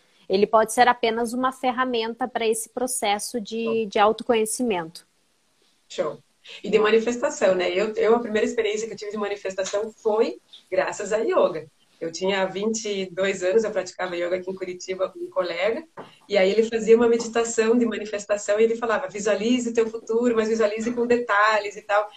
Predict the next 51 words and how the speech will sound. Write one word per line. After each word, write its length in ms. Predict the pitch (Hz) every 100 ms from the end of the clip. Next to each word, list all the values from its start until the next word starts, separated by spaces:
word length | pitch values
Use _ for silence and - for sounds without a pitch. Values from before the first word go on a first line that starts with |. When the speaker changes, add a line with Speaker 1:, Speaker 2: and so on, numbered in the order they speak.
| - - -
Speaker 2:
E 60 | 196
aí 140 | 214
foi 140 | 226
justamente 460 | 226 240 247 247 240
antes 240 | 226 269 269
de 80 | 247
eu 80 |
ter 160 | 233 214
ido 100 | 220
embora 380 | 220 202 208 226
pra 140 | 220
Espanha, 680 | 202 - 190 196 285 302 185 _ _ _ _ _ _ -
é, 300 | 190 185 185
eu 60 |
visualizava 640 | 208 226 226 220 214 208 233
que, 280 | 226 220 185
eu, 120 | 185 -
eu 140 | 185 190
já 120 | 196
tava 220 | 214 226
querendo 320 | 220 214 247 196
ir 40 |
embora 240 | 185 170
pra 80 | -
Espanha, 320 | 190 - 202
né, 80 | 214
estudar, 500 | 190 190 180 170 247 - - -
e 60 |
eu 80 | 208
visualizava 560 | 220 220 226 214 208 247
que 80 |
o 40 | 240
sofá 420 | 240 226 214 233
da 120 | 233
casa 340 | 240 190 185 190
onde 100 | 185
eu 100 | 185
morava 640 | 190 175 175 220 226 170 - -
era 160 | 175
laranja. 580 | 190 220 226 214 156 147 _ _ _ _ _ _ _ _ -
Não 100 | 170
sei 220 | - 214
por 140 | 226 226
que 160 | 226
na 80 | 233
minha 140 | 220
visualização 540 | 208 208 202 202 208 233
vinha 260 | 208 233
laranja 420 | 233 247 208 220 233
o 20 |
sofá. 480 | - 262 - 160